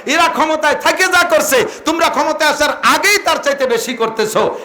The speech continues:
এরও বিচার এক সময় দেওয়া লাগবে, কথা কন না কেন? এরও জবাব দেওয়া লাগবে। ওই আল্লাহ, ওই আল্লাহ সবটা করতে পারে। যে আল্লাহ নগদেই করে দেখাইছে, সে আল্লাহ তোমাদের টুক বাকি রাখছে। পাছায় তেল মাখায় রেখো দুদুরা,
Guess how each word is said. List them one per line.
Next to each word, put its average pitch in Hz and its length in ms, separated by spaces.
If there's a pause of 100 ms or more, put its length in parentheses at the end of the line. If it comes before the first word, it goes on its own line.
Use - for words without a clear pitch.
এরও 349 360
বিচার 285 280
এক 240 120
সময় 233 220
দেওয়া 196 200
লাগবে, 165 240
কথা 233 220
কন 254 120
না 233 80
কেন? 190 180 (460)
এরও 370 300
জবাব 349 400
দেওয়া 285 180
লাগবে। 208 460 (240)
ওই 233 200
আল্লাহ, 226 760
ওই 294 180
আল্লাহ 254 260
সবটা - 400
করতে 185 300
পারে। 156 200 (200)
যে 196 160
আল্লাহ 247 280
নগদেই 262 480
করে 320 220
দেখাইছে, 320 400 (300)
সে - 180
আল্লাহ 233 220
তোমাদের 202 420
টুক 202 120
বাকি 180 300
রাখছে। 160 380 (240)
পাছায় 165 380 (100)
তেল 170 220
মাখায় 147 380
রেখো 156 240
দুদুরা, 196 560